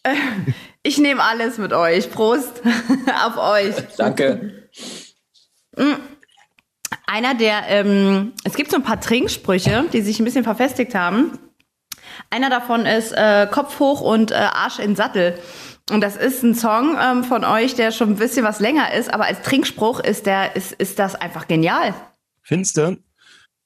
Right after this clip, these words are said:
Speaker 1: Mhm. Kopf hoch und Arsch in den
Speaker 3: Ja, das
Speaker 1: Sattel.
Speaker 3: hat, das, meine Mama hat mal eine Zeit lang in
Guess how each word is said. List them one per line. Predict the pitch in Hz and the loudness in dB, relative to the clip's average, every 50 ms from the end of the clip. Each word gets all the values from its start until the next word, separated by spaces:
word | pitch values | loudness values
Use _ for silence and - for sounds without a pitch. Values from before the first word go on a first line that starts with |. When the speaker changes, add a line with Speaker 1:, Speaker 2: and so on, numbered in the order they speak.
| _ - | _ 2
Speaker 1:
Mhm. | 185 190 185 190 202 190 - - | 2 4 4 4 2 0 -4 -2
Kopf | - 247 240 240 | -4 -4 -2 -2
hoch | 233 214 | -2 -2
und | 226 185 | 0 0
Arsch | 104 147 208 - 202 | 0 -2 -2 -2 -4
in | 180 | -2
den | 180 | 0
Speaker 3:
Ja, | 180 175 | 0 2
das | - - | 2 2
Speaker 1:
Sattel. | - 160 156 - - | 2 0 -2 -4 -4
Speaker 3:
hat, | - | -2
das, | 120 117 110 123 | -2 -2 0 0
meine | 127 123 123 | 0 0 2
Mama | 123 123 156 170 180 | 0 0 0 0 0
hat | 175 156 - | -2 -2 -2
mal | 135 135 | -2 -2
eine | 131 127 120 | -2 -2 -2
Zeit | - 139 127 131 131 - | -2 -2 -2 -2 -2 -2
lang | 117 117 120 123 120 | -2 -2 0 0 -2
in | - | 0